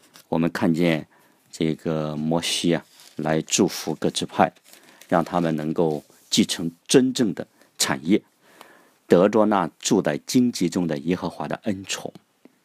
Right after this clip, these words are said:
啊，也就是来提醒说，啊，摩西在荆棘火焰中看到了神啊，那多盼着后代子孙也能这样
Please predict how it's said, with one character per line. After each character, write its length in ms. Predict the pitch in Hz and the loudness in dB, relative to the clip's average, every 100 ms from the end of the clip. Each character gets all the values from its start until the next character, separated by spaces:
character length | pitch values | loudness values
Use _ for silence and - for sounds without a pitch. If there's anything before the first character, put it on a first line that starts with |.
| _ _ | _ _
啊， 220 | - 76 | -10 -8
也 140 | 76 73 | -8 -6
就 140 | 82 | -6
是 320 | - - 78 | -4 -2 -2
来 420 | 76 69 73 76 76 - - - - | -4 -6 -6 -6 -8 -14 -20 -20 -16
提 160 | - - | -8 -4
醒 220 | 82 76 | -2 -2
说， 380 | - - 82 82 - - _ _ - | -4 0 0 -2 -8 -20 _ _ -18
啊， 280 | 78 76 71 | -14 -12 -8
摩 220 | 76 85 | -4 -4
西 300 | - - 90 | -4 0 0
在 160 | 82 | 0
荆 320 | 76 - 104 95 | -4 0 2 2
棘 160 | - | 0
火 260 | 87 - 78 | -4 -4 0
焰 220 | 90 78 | 0 0
中 200 | 85 78 - _ | -4 -8 -10 _
看 220 | - 85 | -4 -4
到 100 | 73 | -2
了 100 | 73 | -6
神 260 | - - - - | -8 -8 -8 -14
啊， 100 | - _ _ - - - - _ _ - | -18 _ _ -20 -20 -20 -20 _ _ -4
那 200 | 85 82 | -2 -2
多 180 | - 85 | -2 -4
盼 280 | - 92 | 0 0
着 120 | 78 78 | 0 -4
后 160 | - | -2
代 140 | 85 80 | -2 -2
子 160 | - | -4
孙 280 | 85 92 90 | -8 -4 -4
也 120 | 78 | -6
能 180 | 73 85 | -6 -4
这 140 | 85 | -2
样 200 | 87 76 | -2 -4